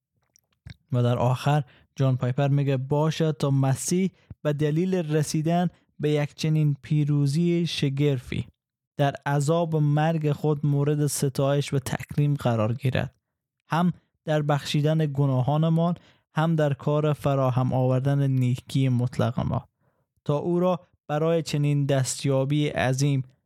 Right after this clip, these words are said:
چون گوهر گرانبها برای خود ذخیره ساخته و مقامش را ستایش کرده و تمام اعتماد خود را بر او بگذاریم، چون تنها راه نجات ما عیسی مسیح است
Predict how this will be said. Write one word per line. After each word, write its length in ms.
چون 280
گوهر 560
گرانبها 880
برای 500
خود 280
ذخیره 520
ساخته 460
و 180
مقامش 800
را 120
ستایش 500
کرده 400
و 60
تمام 680
اعتماد 760
خود 280
را 220
بر 280
او 240
بگذاریم، 600
چون 260
تنها 420
راه 500
نجات 580
ما 340
عیسی 480
مسیح 500
است 220